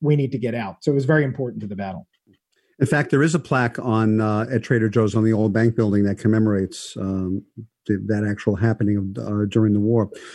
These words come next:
Speaker 1: Correct.
Speaker 2: Um, there was also some military history, or more specifically military preparedness in what would be-,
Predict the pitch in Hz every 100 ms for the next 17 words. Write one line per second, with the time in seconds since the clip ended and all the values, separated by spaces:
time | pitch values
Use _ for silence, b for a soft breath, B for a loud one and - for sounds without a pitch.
0 | B 147 120 143 143 147 - 156 170 330
1 | 403 330 247 208 240 320 220 160 143 131
2 | - 113 113 120 127 120 117 135 139 -
3 | 127 - 175 - 123 127 135 131 120 113
4 | 117 156 170 139 113 107 - 135 147 139
5 | 107 101